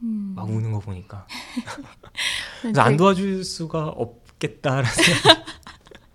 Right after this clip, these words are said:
Speaker 2: 솔직히
Speaker 1: 아,
Speaker 2: 들었죠.
Speaker 1: 눈물이 무기였다. <laughs> 의도한 건
Speaker 2: 네.
Speaker 1: 아니지만.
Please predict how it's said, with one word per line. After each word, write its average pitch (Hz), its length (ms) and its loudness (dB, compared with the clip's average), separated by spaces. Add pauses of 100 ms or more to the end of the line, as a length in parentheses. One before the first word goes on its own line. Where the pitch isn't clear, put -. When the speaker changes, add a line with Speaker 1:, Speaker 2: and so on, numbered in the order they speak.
(320)
Speaker 2:
솔직히 - 460 -2
Speaker 1:
아, 196 300 -2 (200)
Speaker 2:
들었죠. 208 220 4 (120)
Speaker 1:
눈물이 202 400 -2
무기였다. 175 1080 -10
<laughs> 226 400 4
의도한 220 400 2
건 214 120 4
Speaker 2:
네. 180 60 4
Speaker 1:
아니지만. 190 500 -2